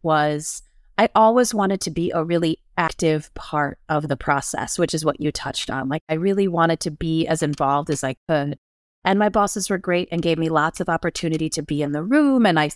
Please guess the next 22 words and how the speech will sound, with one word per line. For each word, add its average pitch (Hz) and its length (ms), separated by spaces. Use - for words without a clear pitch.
I 165 80
got 143 180
to - 80
start 147 220
auditioning, 139 500
which 165 160
is 151 100
kind 151 220
of 151 100
where 147 160
everybody 160 420
starts, - 640
to 202 80
kind 170 200
of 156 80
get 151 240
your 147 380
feet 175 240
wet 160 140
a 165 60
little 160 160
bit. 160 260